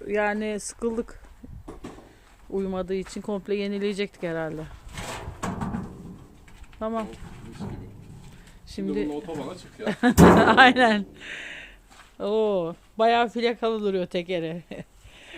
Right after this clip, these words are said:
Speaker 1: Buraları da zaten biraz biz temizlemiştik. O gün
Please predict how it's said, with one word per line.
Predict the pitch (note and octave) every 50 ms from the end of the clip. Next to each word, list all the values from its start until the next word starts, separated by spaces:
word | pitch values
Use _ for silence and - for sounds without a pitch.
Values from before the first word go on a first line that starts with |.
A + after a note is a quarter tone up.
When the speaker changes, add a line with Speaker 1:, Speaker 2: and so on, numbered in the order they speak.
| - -
Speaker 1:
Buraları | A3 A3+ A3+ A#3 A#3+ A#3+ A#3 A#3
da | B3 A#3
zaten | A3 A3 A3 G#3 A#3+ A3+ A3+
biraz | A#3 A#3 A3+ A3 G#3+
biz | G#3 -
temizlemiştik. | - A#3 A3+ G#3+ G#3+ G3+ F#3+ G#3+ G#3 G#3+ G#3 - - - F3+ - - - -
O | - G3+ G3
gün | G3 G3+ G3 G3 F#3 F3+